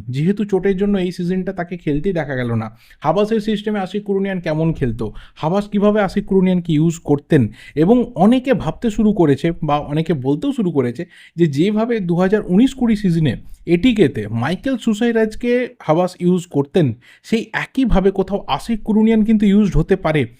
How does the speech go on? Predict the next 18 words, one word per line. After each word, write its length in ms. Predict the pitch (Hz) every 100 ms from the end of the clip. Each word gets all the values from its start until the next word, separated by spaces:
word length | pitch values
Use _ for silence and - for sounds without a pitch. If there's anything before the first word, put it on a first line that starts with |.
| - -
কারণ 160 | 160 -
ও 140 | 180 196 196 196
প্রায় 200 | 156 160 -
একই 280 | - -
ধরনের 380 | 160 131 135 139
প্লেয়ার 260 | 135 143 143
যে 140 | 165 240 - _ _ 165
অনেক 160 | 220 208 160
ম্যাচ 200 | 170 - - -
বেঙ্গালুরু 420 | 131 170 190 180 165
এফসির 260 | 165 175
হয়ে 220 | 131 135
বা 160 | 135 135
ন্যাশনাল 400 | 139 135 190 185
টিমের 200 | 170 160
হয়ে 140 | 151 151
কিন্তু 200 | 165 180
লেফট 340 | 156 190